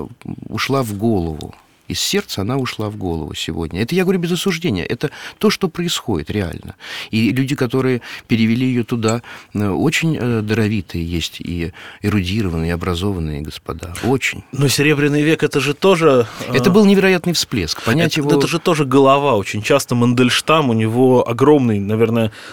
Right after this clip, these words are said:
Speaker 2: самый, э, такой тяжеловесный пласт творчества — это все очень головное. Вот тот Мандельштам, которого мы любим, и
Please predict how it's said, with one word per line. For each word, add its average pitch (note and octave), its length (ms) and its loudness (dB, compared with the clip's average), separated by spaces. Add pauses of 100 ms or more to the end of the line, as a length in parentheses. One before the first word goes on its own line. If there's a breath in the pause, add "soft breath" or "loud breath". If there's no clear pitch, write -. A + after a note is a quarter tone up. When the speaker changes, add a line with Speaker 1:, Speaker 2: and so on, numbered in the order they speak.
Speaker 2:
самый, C3 460 2 (240 loud breath)
э, A2 520 4
такой A#2+ 300 -2 (200)
тяжеловесный C3 920 2 (200)
пласт C3 600 2
творчества — C#3 580 2
это G#2 240 0
все - 220 0
очень A#2+ 240 0
головное. A#2+ 580 2
Вот G2+ 160 -6
тот B2+ 160 0
Мандельштам, A#2+ 500 0
которого A2+ 360 2
мы B2+ 160 4
любим, A#2 420 2
и G#2 160 -2